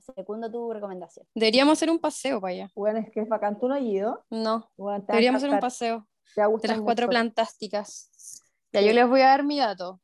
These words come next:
Speaker 2: Como les dije que le iba a dar datos más quizás de plantas comestibles, aprovechando de que hay muchos amantes de las plantas de interior escuchando esto, que viven en departamento, yo les tengo una cuenta muy buena que se llama Huerto en mi Balcón, un Instagram,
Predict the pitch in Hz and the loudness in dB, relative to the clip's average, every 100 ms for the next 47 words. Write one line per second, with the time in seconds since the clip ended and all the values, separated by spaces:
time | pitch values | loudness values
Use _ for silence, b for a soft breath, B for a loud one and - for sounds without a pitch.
0 | - 214 214 220 220 277 254 247 247 247 | -12 -6 -4 -2 0 0 2 4 4 4
1 | 254 247 240 240 262 240 226 240 - 233 | 4 0 -2 -2 -4 -2 -4 -6 -10 -12
2 | - 226 226 247 214 220 226 262 - 233 | -2 0 2 0 2 0 0 -4 -4 -4
3 | 208 - 254 262 190 196 208 202 190 190 | -4 -4 0 2 4 4 4 4 4 2
4 | 214 208 220 220 214 214 196 208 214 226 | 0 2 2 2 0 -2 -2 -8 -4 -2
5 | 220 214 240 233 226 208 - 208 208 226 | 0 -2 -2 -2 -2 -4 -4 -4 0 0
6 | 208 202 196 185 196 220 247 - 233 - | 0 -4 -4 -2 0 -2 -4 -8 -10 -2
7 | 247 247 240 185 _ - 117 - - B | -2 0 0 -2 _ -8 -8 -10 -20 B
8 | B - 208 220 220 226 214 196 196 220 | B 4 6 6 4 4 2 2 2 2
9 | 285 330 277 - 220 262 - 233 254 - | 2 0 -2 -2 -2 -2 -2 -4 -4 -4
10 | 269 285 262 254 269 277 277 269 285 262 | -2 0 -2 -2 -4 -2 -2 -4 -4 -6
11 | 208 190 214 - 214 214 233 214 220 226 | -6 -6 -10 -6 -2 0 0 2 2 0
12 | 226 247 240 247 254 170 151 247 - 233 | -2 -4 -2 -4 -6 -8 -8 -12 -6 -2
13 | 233 196 - 185 180 214 | 0 -2 -4 -4 -2 -2